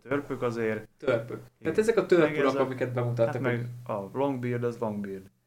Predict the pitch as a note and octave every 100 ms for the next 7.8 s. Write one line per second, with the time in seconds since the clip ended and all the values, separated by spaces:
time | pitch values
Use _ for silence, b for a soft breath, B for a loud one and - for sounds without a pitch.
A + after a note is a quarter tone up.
0 | _ C#3 C#3 - G#2+ G#2 G#2+ A2 - B2
1 | C3 - - _ _ _ _ A#2+ A#2+ B2+
2 | E3+ D#3 A#2+ A2 G#2+ G#2+ G2+ G2 F#2+ G2+
3 | G#2 A#2+ - - A#2+ A2 G#2+ G#2 G#2 G#2
4 | G2+ A2 G#2+ G#2 G#2+ A2 A2 A2+ - _
5 | A2+ A#2 A2+ A2+ B2+ A2+ G#2 G2+ G2 F#2+
6 | - _ _ _ _ - G#2+ G2+ A2 G#2
7 | - B2+ A#2+ A2+ A2+ A2+ A2 -